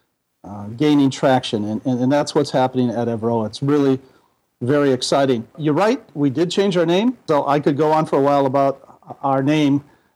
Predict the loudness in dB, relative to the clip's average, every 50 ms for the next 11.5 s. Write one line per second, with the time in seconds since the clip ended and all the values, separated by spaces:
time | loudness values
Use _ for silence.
0 | _ -4 -2 -2 -2 -2 -2 0 0 2 2 0 -2 -4 -8 -16 -20 -20 -20 -20
1 | -8 -4 -2 0 0 0 0 0 0 2 2 2 2 0 0 0 0 0 2 2
2 | 2 2 2 2 0 0 0 0 0 0 0 0 0 -2 0 0 0 0 0 0
3 | 0 0 0 0 -2 -2 0 0 -2 0 0 -2 -2 -2 -2 -2 -2 0 0 0
4 | 0 -2 -2 -2 0 0 0 -2 -2 -4 -2 -2 0 0 0 0 -2 -2 -2 -2
5 | -4 -4 -6 -6 -10 _ _ _ -8 -4 -2 0 0 0 0 2 2 2 2 2
6 | 0 0 0 0 0 0 0 2 2 2 2 2 0 0 0 0 0 0 0 -2
7 | -2 -2 -2 -2 0 0 0 0 0 -2 -4 -4 -2 -2 0 0 2 2 2 2
8 | 2 0 0 0 -2 0 0 2 2 2 2 0 0 0 -4 -8 -14 _ -10 -6
9 | -4 -2 -2 -2 -2 -4 -8 _ -2 0 0 0 0 0 0 0 0 -2 -2 -2
10 | 0 0 2 2 0 0 2 0 -2 -2 -4 -2 -2 -2 -2 -2 -2 -4 -4 -2
11 | 0 0 2 2 2 2 0 -2 -4